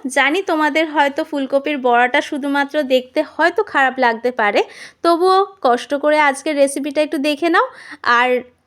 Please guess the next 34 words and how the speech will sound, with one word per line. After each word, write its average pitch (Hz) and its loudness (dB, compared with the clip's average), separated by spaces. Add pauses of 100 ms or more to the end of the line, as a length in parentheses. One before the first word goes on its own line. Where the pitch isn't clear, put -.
(160)
আজকে 269 -2
আমাদের 381 2
কি 349 -2
কি 349 -2
রান্না 302 0
হয়েছে, 339 -2
সেটা 294 0
শেয়ার 269 0
করছি। 285 0
এখানে 285 0
দেখো 262 0
ভাত 247 0
দেওয়া 294 2
হচ্ছে, 311 0
আর 277 2
সকালে 269 -2
মা 277 2
এখানে 285 -2
আলু 233 2
ঝিঙে 302 -2
পোস্ত 254 -2
রান্না 254 0
করেছিল, 247 0 (600)
আর 247 2 (260)
এখানে 311 2
অরড় 262 4
ডাল 320 2
করেছিল 320 0 (440)
শিম 320 0
দিয়ে। 208 -2 (360)
তো 262 4 (500)
আজকে 269 -2 (220)
নিরামিষ 285 0
থালি, 302 0